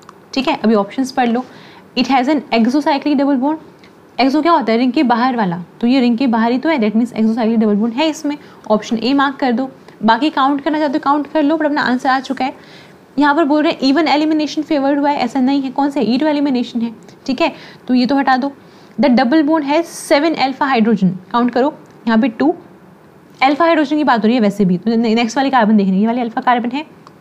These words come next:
ये भी alpha carbon है, तो यहाँ पे टू, टू प्लस टू फ़ोर, तो four alpha hydrogen है, तो ये तो हटाने पड़ेंगे, हट गया ये भी, ठीक है। इसके बाद molecule does not have plane of symmetry, साफ साफ दिख रहा है यहाँ पे plane of symmetry तो है, है ना, तो ये वाला option भी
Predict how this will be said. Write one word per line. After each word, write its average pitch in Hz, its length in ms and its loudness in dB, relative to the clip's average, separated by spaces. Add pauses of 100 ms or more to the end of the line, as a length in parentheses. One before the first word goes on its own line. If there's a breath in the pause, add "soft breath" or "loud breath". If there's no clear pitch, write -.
(480)
ये 240 120 2
भी 285 100 2
alpha 285 260 0
carbon 262 260 0
है, 262 60 -2
तो 226 60 -4
यहाँ 254 140 0
पे 254 80 0
टू, 294 240 0 (300 loud breath)
टू 233 80 0
प्लस 214 240 0
टू 254 100 -2
फ़ोर, 302 420 -2
तो 311 60 -2
four 285 340 0
alpha 277 280 -2
hydrogen 254 380 0
है, 254 140 -2 (460 loud breath)
तो 220 60 2
ये 214 140 4
तो 226 120 -2
हटाने 233 280 2
पड़ेंगे, 226 340 0 (280)
हट 240 80 2
गया 254 120 0
ये 240 140 2
भी, 214 140 0 (380 loud breath)
ठीक 262 140 -6
है। 294 100 0 (340 loud breath)
इसके 262 240 -2
बाद 254 280 2
molecule 254 500 2
does 240 220 0
not 277 160 -2
have 285 160 -4
plane 269 240 -2
of 269 100 -6
symmetry, 277 420 -2 (180)
साफ - 300 -2
साफ 240 120 -2
दिख 233 140 0
रहा 240 80 -8
है 233 60 -4
यहाँ 220 120 0
पे 214 100 -4
plane 196 140 0
of - 80 -12
symmetry 196 260 -4
तो 226 80 -4
है, 240 140 -8 (720)
है 254 80 0
ना, 285 60 0
तो 220 140 -2
ये 208 80 2
वाला 190 160 0
option 196 240 -2
भी 294 100 -2